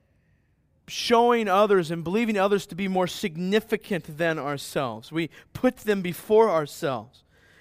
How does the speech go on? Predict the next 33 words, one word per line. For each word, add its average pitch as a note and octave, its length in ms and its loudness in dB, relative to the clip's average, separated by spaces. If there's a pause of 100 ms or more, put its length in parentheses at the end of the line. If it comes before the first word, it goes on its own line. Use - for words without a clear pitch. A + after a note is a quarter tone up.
(120)
God A#3+ 300 4
does G#3+ 260 4
this G3 200 -6
very A#3 280 4
same A3 300 0
thing A3+ 460 0 (260)
with G#3 140 0
his A#3 100 0
son A#3 260 4
Jesus G3+ 680 -2 (340)
in G3+ 160 0
slaying A3+ 1000 2
his A3+ 220 -2
own B3+ 380 4
son D3+ 500 -2 (180)
so - 140 -12
that A#3 160 2
you A#3+ 300 4
and A3+ 160 4
I A#3 340 4
might G#3 300 0
be A3+ 180 -2
restored A3 680 0
to G#3+ 100 -6
relationship F#3+ 880 -2 (280)
with A3 160 -4
our A3 120 2
heavenly G#3 360 0
Father. G3+ 520 -4 (260)
So - 80 -8
you B3 80 -4
see D4 300 0
his G#3+ 200 2